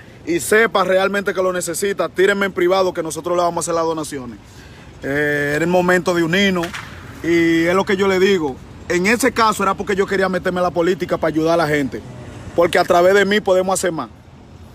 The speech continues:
Mírenlo ahí, que no es de que, que, que, uh, que qué sé yo qué.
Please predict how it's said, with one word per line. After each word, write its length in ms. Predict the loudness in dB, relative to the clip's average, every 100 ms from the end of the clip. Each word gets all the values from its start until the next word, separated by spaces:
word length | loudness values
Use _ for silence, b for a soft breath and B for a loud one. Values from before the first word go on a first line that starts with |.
| -20 -20 -20 -20 -20 -20 -18 -8
Mírenlo 340 | -2 -2 2
ahí, 300 | 2 2 -2
que 320 | -2 0 0
no 160 | 0 2
es 80 | 2
de 100 | 0
que, 140 | -4
que, 160 | -4 -6
que, 120 | -2
uh, 360 | 0 0 0 0
que 140 | -4
qué 80 | -6
sé 120 | -6
yo 140 | -4
qué. 300 | 2 2 2